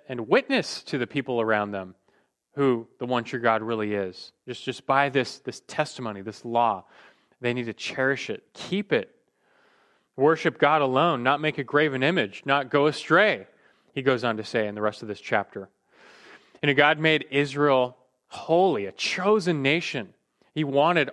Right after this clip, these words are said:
all of their worship. He says at chapter four, twenty-three, twenty-four, that God is a, a jealous God, a consuming fire. He wants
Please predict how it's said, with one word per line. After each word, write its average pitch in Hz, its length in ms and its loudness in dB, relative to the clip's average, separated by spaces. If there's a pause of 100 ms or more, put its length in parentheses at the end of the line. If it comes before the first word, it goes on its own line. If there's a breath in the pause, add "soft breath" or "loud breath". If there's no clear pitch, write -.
all 220 240 6
of 202 120 2
their 135 160 4
worship. 113 460 -2 (1120)
He 127 80 -6
says 139 200 2
at - 240 -2
chapter - 260 -2
four, 131 300 0
twenty-three, 127 440 -6
twenty-four, 135 600 -2
that 117 200 0
God 127 240 2
is 120 280 -2
a, 107 200 -4 (100)
a 123 80 -6
jealous 131 640 0
God, 131 380 2
a 110 40 -4
consuming 151 640 -6
fire. 147 480 0 (360 loud breath)
He 170 100 4
wants 180 380 4